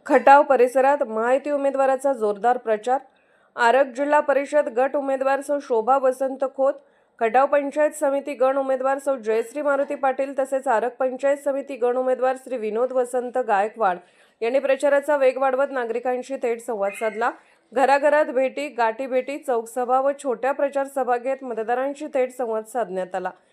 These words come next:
या प्रचार दौऱ्यात नागरिकांनी आपल्या समस्या, अपेक्षा व सूचना मोकळेपणाने मांडल्या. पाणीपुरवठा, रस्ते, आरोग्य, शिक्षण, शेती, युवकांसाठी रोजगार यासारख्या मुद्द्यांवर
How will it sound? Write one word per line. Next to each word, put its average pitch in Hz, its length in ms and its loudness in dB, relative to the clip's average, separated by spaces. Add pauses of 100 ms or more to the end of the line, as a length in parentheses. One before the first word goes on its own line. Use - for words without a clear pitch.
(220)
या 226 80 -2
प्रचार 247 340 0
दौऱ्यात 285 320 4
नागरिकांनी 277 520 -2
आपल्या 269 300 -2
समस्या, 262 500 -2
अपेक्षा 254 460 -2
व 262 80 -2
सूचना 240 540 -4
मोकळेपणाने 277 680 -2
मांडल्या. 233 400 -6 (440)
पाणीपुरवठा, 269 640 0
रस्ते, 277 360 0
आरोग्य, 247 480 2
शिक्षण, 254 460 -6
शेती, 254 320 -6
युवकांसाठी 277 720 -2
रोजगार 247 400 -2
यासारख्या 240 520 -2
मुद्द्यांवर 226 560 -4